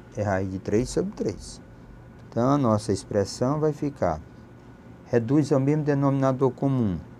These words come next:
um. Ó, eu vou reduzir ao mesmo denominador comum. Então, vai ficar três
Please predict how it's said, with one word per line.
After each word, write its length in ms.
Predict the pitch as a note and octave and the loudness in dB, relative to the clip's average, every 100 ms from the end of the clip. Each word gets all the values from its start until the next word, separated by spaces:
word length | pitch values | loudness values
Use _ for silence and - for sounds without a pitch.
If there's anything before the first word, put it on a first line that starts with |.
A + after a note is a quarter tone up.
| - - - - | -20 -20 -20 -6
um. 340 | B2+ B2+ G2+ D#2+ - - - - - - - - - - - - - - - | 0 2 2 0 -8 -18 -20 -20 -20 -20 -20 -20 -20 -20 -20 -20 -20 -20 -6
Ó, 220 | F#2+ E2+ D#2+ - - - - - - - - - - | -2 -2 -4 -16 -20 -20 -20 -20 -20 -20 -20 -14 -6
eu 100 | F#2+ | -2
vou 160 | G2+ | 2
reduzir 500 | A2 G#2+ G2+ F2+ G#2 | 2 2 0 0 2
ao 120 | A#2 | 4
mesmo 400 | G#2+ G2 B2 C3 | 4 2 2 0
denominador 720 | C#3+ C3+ C3+ C3+ C3+ B2 A#2 B2 | -2 -2 -2 -2 -2 -2 -2 -4
comum. 380 | C#3 D3 G#2+ D2+ - - - - - | -4 -4 -4 -6 -12 -20 -20 -20 -6
Então, 200 | G2+ G2+ | -2 2
vai 160 | G#2+ | 4
ficar 400 | G#2 - - F2+ | 2 -4 0 0
três 720 | E2+ - G#2 A2 D#3 - - | 0 -2 2 2 0 -4 -14